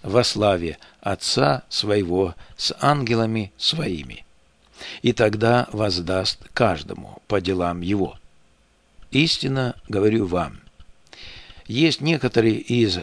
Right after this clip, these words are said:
стоящих здесь, которые не вкусят смерти, как уже увидят Сына Человеческого,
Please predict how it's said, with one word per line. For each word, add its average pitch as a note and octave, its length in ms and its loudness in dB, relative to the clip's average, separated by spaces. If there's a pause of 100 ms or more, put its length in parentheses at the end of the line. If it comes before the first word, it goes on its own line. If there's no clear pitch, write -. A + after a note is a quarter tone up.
стоящих G#2+ 720 0
здесь, A2+ 540 0 (360)
которые D#3 480 2
не C3 260 2
вкусят B2 480 0
смерти, F#2+ 680 -2 (200)
как - 220 0
уже B2+ 460 2 (240)
увидят G2+ 460 0
Сына A#2+ 340 -2
Человеческого, F#2 920 0